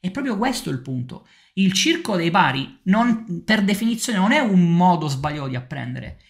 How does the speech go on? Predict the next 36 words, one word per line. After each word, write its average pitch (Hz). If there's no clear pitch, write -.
ma 196
all'atto 233
pratico 190
per 151
molti 220
di 180
voi, 165
soprattutto 165
chi 147
si 151
trova 175
all'inizio, 143
è 247
un 220
grave 208
errore, 117
è -
una 233
forma 277
di 190
apprendimento 190
che 190
è -
inefficace, 196
inefficiente 180
e 226
che 302
ti 311
porta 214
soltanto 160
ad 180
andare 190
incontro 220
ad 220
un 233
rischio 123